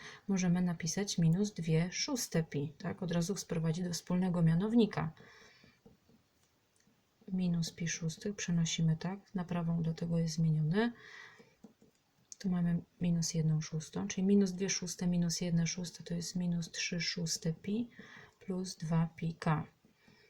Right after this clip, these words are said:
No ja bym radzi-, radziła skracać, no, k-, mm, kto nie czuje się pewien, e, to już lepiej niech tak zostawi.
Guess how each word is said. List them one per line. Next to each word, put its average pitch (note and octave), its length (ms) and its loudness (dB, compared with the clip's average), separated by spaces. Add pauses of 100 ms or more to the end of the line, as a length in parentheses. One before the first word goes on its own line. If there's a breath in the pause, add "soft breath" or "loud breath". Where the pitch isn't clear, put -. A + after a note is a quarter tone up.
(300 soft breath)
No G#3+ 60 2
ja A3 180 6
bym F#3+ 180 2
radzi-, E3 580 0
radziła D#3+ 380 0
skracać, D#3+ 600 -4
no, F3 120 -4
k-, - 180 -14
mm, F3 320 0
kto E3+ 260 0
nie E3+ 140 6
czuje E3 220 6
się E3+ 240 2
pewien, E3+ 480 2 (520 loud breath)
e, E3 180 0
to F3 100 -4
już E3+ 180 2
lepiej E3+ 260 2
niech E3 140 -2
tak D#3+ 180 -2
zostawi. D#3+ 600 0